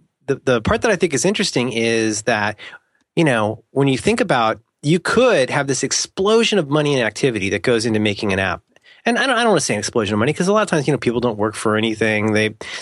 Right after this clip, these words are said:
there's all kinds of ways you can choose to do it. You could do it on the side while you're, while you're working at another job,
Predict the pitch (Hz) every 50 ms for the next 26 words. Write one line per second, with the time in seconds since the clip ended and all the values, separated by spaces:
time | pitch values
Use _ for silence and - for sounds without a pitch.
0 | - - 220 269 254 - 202 170 135 131 113 117 113 110 110 120 110 - 107 -
1 | - 123 113 113 - 95 - 104 98 104 117 131 135 135 127 - - 135 131 131
2 | 123 117 107 110 - - - 95 98 104 120 131 127 117 107 104 104 107 107 104
3 | 101 101 101 101 - 104 101 104 101 104 107 107 104 - 120 104 101 95 98 101
4 | 92 110 113 - - 92 90 92 107 123 135